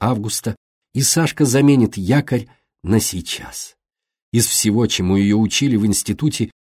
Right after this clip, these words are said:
ей пригодится в жизни ровно одно умение: устраивать временные петли. А Ярослав ничего не узнает. Для него каждое лето будет как новенькое.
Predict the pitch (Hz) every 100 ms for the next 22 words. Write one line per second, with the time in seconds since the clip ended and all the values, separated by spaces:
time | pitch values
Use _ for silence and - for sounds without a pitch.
0 | _ 101 131 147 127 135 139 160 - 139
1 | 110 135 170 127 143 147 170 151 156 147
2 | 135 120 117 123 123 123 104 101 80 65
3 | 60 - - _ _ _ - 156 - -
4 | 143 156 151 151 - - 139 151 147 127
5 | 107 101 98 92 - 80 - - - -
6 | _ _ _ _ _ _ - 107 92 85
7 | - 123 123 - _ _ - 165 165 110
8 | 110 104 82 67 69 62 - _ _ _
9 | _ _ - 110 139 151 170 151 - 147
10 | 95 104 110 135 151 127 101 156 120 113
11 | - 101 - 92 87 65 73 - - -